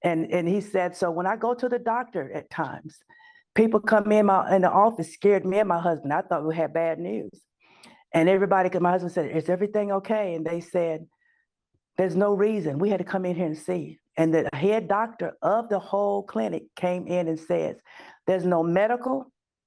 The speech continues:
reason you are, should be alive. We can't prove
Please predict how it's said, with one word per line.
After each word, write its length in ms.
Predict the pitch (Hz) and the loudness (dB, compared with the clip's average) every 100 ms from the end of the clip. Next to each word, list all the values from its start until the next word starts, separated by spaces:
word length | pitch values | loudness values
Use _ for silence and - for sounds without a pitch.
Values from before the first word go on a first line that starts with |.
| _ _ - | _ _ -4
reason 640 | 160 202 170 - 127 120 - _ _ _ _ _ _ _ | 0 0 0 -4 -8 -10 -18 _ _ _ _ _ _ _
you 220 | 143 160 | 6 6
are, 140 | 147 147 | 6 2
should 300 | - 160 147 | -2 -2 4
be 140 | 160 | 6
alive. 400 | 156 160 156 143 - - - _ - - - - | 6 4 0 -4 -10 -20 -20 _ -20 -20 -18 -2
We 140 | - 202 | 2 2
can't 360 | 208 196 180 | 4 4 2
prove 500 | - 240 262 254 269 | 2 4 6 4 2